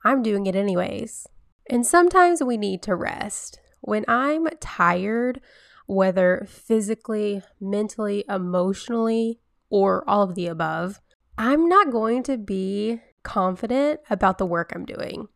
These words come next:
We need rest. And a day or an afternoon in bed, watching T V, vegging out is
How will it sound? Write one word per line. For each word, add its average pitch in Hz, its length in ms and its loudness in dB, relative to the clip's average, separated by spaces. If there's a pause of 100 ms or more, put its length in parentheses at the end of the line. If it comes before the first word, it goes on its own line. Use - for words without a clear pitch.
(120)
We 214 200 0
need 214 240 2
rest. 175 600 -4 (480)
And 190 160 -2
a 180 60 4
day 269 560 6 (300)
or 175 160 4
an - 80 -2
afternoon 285 560 0
in 277 100 0
bed, 233 540 0 (100)
watching 233 600 0
T 247 300 0
V, 196 540 -2 (480)
vegging 202 640 2
out 202 600 6 (500)
is 269 520 0